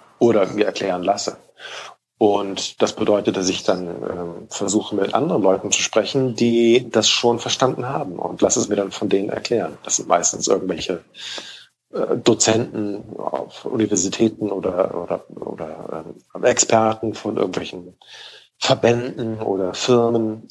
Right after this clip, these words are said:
die sich damit auskennen, mit dem, was ich erklären soll. Und, ähm, die nerv ich dann, weil ich immer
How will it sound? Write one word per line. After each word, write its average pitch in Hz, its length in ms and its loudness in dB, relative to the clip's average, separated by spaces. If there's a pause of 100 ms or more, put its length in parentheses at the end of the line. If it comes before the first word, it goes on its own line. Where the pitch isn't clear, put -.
(160)
die 104 260 0
sich 101 320 0
damit 104 320 2
auskennen, 107 420 0
mit 92 120 -6
dem, 98 140 0
was 95 140 2
ich - 140 -8
erklären 95 380 -4
soll. 92 240 -2
Und, - 300 -14 (720)
ähm, 87 420 -4 (1300)
die 139 560 2
nerv 120 380 2
ich - 160 -6
dann, 131 400 -2 (400)
weil 113 800 0 (320)
ich 131 180 -2
immer 135 380 2